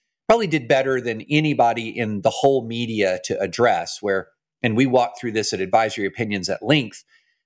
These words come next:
that a, a ton of the critique of Judge Jackson was just off, that her sentencing in these kinds of cases was right in line with the recommendations of the U S Probation Office.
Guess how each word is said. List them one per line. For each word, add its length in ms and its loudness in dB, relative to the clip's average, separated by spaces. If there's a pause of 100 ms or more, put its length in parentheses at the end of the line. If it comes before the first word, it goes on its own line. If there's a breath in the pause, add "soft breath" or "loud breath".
(100)
that 340 4
a, 80 -6 (260)
a 60 4
ton 260 2
of 80 -4
the 60 -2
critique 560 -4
of 200 0
Judge 360 0
Jackson 560 -2 (400)
was 100 4
just 220 0 (100)
off, 540 0
that 180 0 (140)
her 420 0 (140)
sentencing 720 -2
in 260 -4
these 180 -2
kinds 320 -2
of 100 -8
cases 440 0
was 180 0
right 420 2
in 100 -6
line 540 -6 (420)
with 400 2
the 500 2
recommendations 720 -2
of 60 -14
the 60 0
U 80 4
S 100 0
Probation 500 0
Office. 560 -2